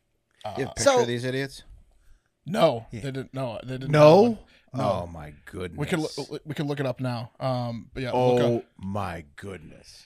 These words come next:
Speaker 2: They can't. They can't look good. Um,
Speaker 1: No. <laughs> Can't look
Speaker 2: burglars,
Speaker 1: smart.
Speaker 2: gu-, burglars call nine one one to move stolen goods, Florida.
Speaker 1: Hmm.
Speaker 2: Uh, and
Speaker 1: I'll
Speaker 2: we'll
Speaker 1: look it
Speaker 2: see
Speaker 1: up.
Speaker 2: if anything comes
Speaker 3: Yeah, let me
Speaker 2: up.
Speaker 3: see. Do we, do we, did they have names of these, of these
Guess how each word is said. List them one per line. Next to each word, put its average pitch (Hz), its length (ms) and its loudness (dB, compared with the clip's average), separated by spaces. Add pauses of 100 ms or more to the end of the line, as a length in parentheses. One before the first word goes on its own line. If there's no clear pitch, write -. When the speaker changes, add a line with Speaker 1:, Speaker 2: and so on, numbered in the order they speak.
Speaker 2:
They 151 140 -4
can't. 165 260 2
They 143 160 -6
can't 160 240 -2
look 127 160 -8
good. 117 280 -12 (220)
Um, 120 600 -4 (400)
Speaker 1:
No. - 120 -16
<laughs> - 600 -20
Can't 160 160 0
look - 100 -4
Speaker 2:
burglars, - 380 0 (280)
Speaker 1:
smart. 143 160 -8
Speaker 2:
gu-, 131 200 -4
burglars 160 380 -2
call 156 220 0
nine 147 240 -6
one 135 160 -6
one 131 300 -8
to 135 120 -12
move 131 220 -8
stolen 123 320 -8
goods, 113 240 -10
Florida. - 420 -10 (640)
Speaker 1:
Hmm. - 120 -4 (120)
Speaker 2:
Uh, - 20 -4
and 117 480 -6 (300)
Speaker 1:
I'll 135 60 -10
Speaker 2:
we'll 123 80 -8
Speaker 1:
look 120 80 -6
it - 40 -6
Speaker 2:
see 123 160 -10
Speaker 1:
up. 113 60 -12 (500)
Speaker 2:
if - 140 -16
anything 123 260 -12
comes 117 140 -10
Speaker 3:
Yeah, 107 60 -8
let 113 80 -8
me 113 40 -8
Speaker 2:
up. 110 60 -10
Speaker 3:
see. 110 260 -12
Do 107 180 -10
we, 113 100 -10
do 120 140 -10
we, 123 140 -6
did 120 180 -10
they 123 80 -4
have 127 200 -4
names 110 360 -10
of 123 60 -10
these, 123 300 -12
of 113 100 -14
these 117 220 -12